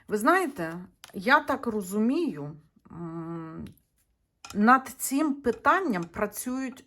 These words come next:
дійсно наші люди, ті, хто, е, нам бажає перемоги. Працюють, але поки що я не бачу, я бачу блокаду.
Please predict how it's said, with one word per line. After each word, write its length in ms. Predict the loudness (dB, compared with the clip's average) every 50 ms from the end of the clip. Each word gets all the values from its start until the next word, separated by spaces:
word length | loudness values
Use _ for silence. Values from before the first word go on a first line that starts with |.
| _ -12
дійсно 600 | -10 -6 -6 -6 -6 -8 -10 -10 -12 -12 -12 -12 -14 -20 _ _ _ _ _
наші 440 | 0 4 4 4 4 2 -2 -6 -6
люди, 400 | -6 -6 -6 -4 -4 -4 -6 -6 -8 -12 _ _ -20 -20 -20 -20 -20 -20 _ _ _
ті, 200 | 2 4 4 4
хто, 480 | 2 2 2 2 2 2 0 -4 -6 -12 -8
е, 360 | -4 -2 -2 0 -2 -2 -2
нам 320 | 0 4 6 6 6 6 6
бажає 440 | 4 4 6 6 4 4 4 2 0
перемоги. 640 | -2 -4 -2 -2 -2 -2 0 -2 -2 -4 -4 -8 -10 -12 -16 _ _ _ _ _
Працюють, 720 | 4 4 4 4 2 -2 -2 -2 -2 -2 -4 -8 -10 -8
але 320 | -6 -4 -2 0 0 0 0
поки 380 | 0 -2 -4 -4 -4 -6 -10
що 180 | -10 -8 -10 -10
я 220 | -8 -6 -6 -4
не 120 | -4 -4 -4
бачу, 440 | -2 -2 0 -2 -2 -4 -8 -10 -8
я 140 | -8 -6
бачу 280 | -4 -2 -2 -4 -4 -8
блокаду. 680 | -8 -4 -4 -4 -4 -2 0 0 0 0 0 -4 -10